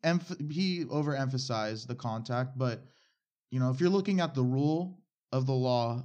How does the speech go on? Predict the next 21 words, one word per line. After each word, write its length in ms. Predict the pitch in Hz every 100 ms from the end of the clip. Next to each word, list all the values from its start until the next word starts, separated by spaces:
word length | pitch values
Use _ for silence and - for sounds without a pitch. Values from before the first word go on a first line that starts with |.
| -
of 200 | 113 113
s-, 160 | - -
you 120 | 117
know, 80 | 107
of 80 | 107
soccer, 400 | - 120 117 107
of 100 | 110
a 40 |
penalty, 560 | 113 127 113 113 104 107 - _ _ _ _ _ _ _ _ _
that 320 | 120 135 147 139
was 400 | 131 127 - - _ _ _ -
textbook. 560 | 147 139 - 110 95 _ 120
He, 320 | 123 123 110
you 120 | 101
know, 240 | 117 113 98 -
Bellerin, 640 | 127 131 127 127 131 123 - - _ _ _ _ -
you 100 | 110
just, 180 | 110 123
he, 120 | 120
he, 260 | 113 131
he 280 | 127 127 127